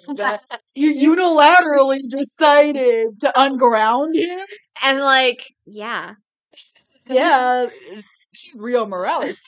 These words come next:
Speaker 1: She's the mama.
Speaker 2: <laughs>
Speaker 1: Yeah, of course she'll do it.
Speaker 2: She is large and in charge,
Speaker 1: She's
Speaker 2: like
Speaker 1: large and in charge, and I love that, um,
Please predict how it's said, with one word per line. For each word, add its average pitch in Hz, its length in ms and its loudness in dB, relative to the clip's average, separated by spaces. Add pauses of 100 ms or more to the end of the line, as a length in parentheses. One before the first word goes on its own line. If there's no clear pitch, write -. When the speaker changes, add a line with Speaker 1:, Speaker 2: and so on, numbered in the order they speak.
(140)
Speaker 1:
She's 359 300 -8
the 233 120 -6
mama. 240 680 -2
Speaker 2:
<laughs> 277 60 -18 (560)
Speaker 1:
Yeah, 220 120 -2 (120)
of 262 160 -10
course 339 180 -6
she'll 240 160 -6
do 175 180 -8
it. 165 140 -12
Speaker 2:
She 277 280 -6
is 240 100 -4
large 233 380 0
and 220 160 -8
in 214 140 -8
charge, 175 500 -8
Speaker 1:
She's 175 160 -12
Speaker 2:
like 180 220 -8 (200)
Speaker 1:
large 247 140 -20
and 247 160 -12
in 247 100 -12
charge, 220 680 -6
and 226 140 -8
I 233 80 -6
love 254 380 -6
that, 190 480 -8
um, 180 580 -10